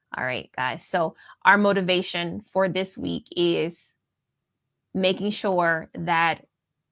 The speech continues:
as a community, we're able to support you. Um, my email address is support at remarreview dot com.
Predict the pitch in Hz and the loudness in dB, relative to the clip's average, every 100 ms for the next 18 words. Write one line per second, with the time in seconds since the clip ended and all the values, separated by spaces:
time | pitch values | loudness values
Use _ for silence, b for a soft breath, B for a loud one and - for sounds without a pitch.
0 | _ _ _ _ - 190 196 214 254 269 | _ _ _ _ 4 6 6 0 2 4
1 | 269 277 208 185 170 170 196 175 190 180 | 4 4 2 0 0 0 2 2 2 0
2 | 190 185 190 - 170 - - 123 214 _ | -4 -6 -8 -6 -6 -6 -8 -10 -14 _
3 | _ _ _ _ _ _ _ _ _ - | _ _ _ _ _ _ _ _ _ 4
4 | 196 202 208 - 247 240 214 202 196 190 | 6 8 6 6 4 6 6 4 2 2
5 | 185 - - 185 180 180 - - 190 - | 2 -2 -2 0 0 -4 -14 -8 -8 -4
6 | 196 214 247 - 185 190 196 190 185 185 | 0 0 0 -6 -4 -2 -2 -2 -2 -2
7 | 196 190 - - 190 190 240 262 | -4 -2 -2 -2 -2 -2 -2 -8